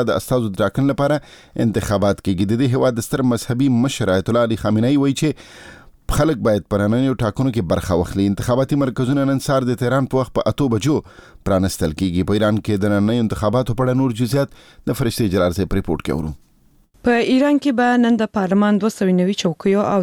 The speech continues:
Speaker 2: د دې هیواد د خبرګانو شورا د استازو د ټاکنې لپاره انتخابات وشي. د ایران ستر مذهبي مشر آیت الله علي خامنه‌ای د هغو کسانو په ګډون چې په دې هیواد کې حاکم رژیم نه مني، له ټولو ایرانیانو غوښتنه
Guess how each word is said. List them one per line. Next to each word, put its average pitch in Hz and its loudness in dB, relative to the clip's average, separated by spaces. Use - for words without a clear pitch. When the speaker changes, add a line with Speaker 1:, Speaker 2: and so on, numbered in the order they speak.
Speaker 2:
د 170 -4
دې 175 0
هیواد 190 0
د 170 0
خبرګانو 175 0
شورا 180 0
د 160 0
استازو 185 0
د 165 2
ټاکنې 165 0
لپاره 165 0
انتخابات 160 -2
وشي. 165 0
د 202 2
ایران 196 0
ستر 190 0
مذهبي 180 -2
مشر 180 -2
آیت 180 -2
الله 175 0
علي 175 0
خامنه‌ای 180 4
د 220 2
هغو 226 -2
کسانو 254 2
په 220 -8
ګډون 220 2
چې 214 0
په 170 -2
دې 185 0
هیواد 196 0
کې 190 2
حاکم 180 2
رژیم 190 2
نه 165 2
مني، 202 4
له 247 2
ټولو 294 4
ایرانیانو 214 4
غوښتنه 202 0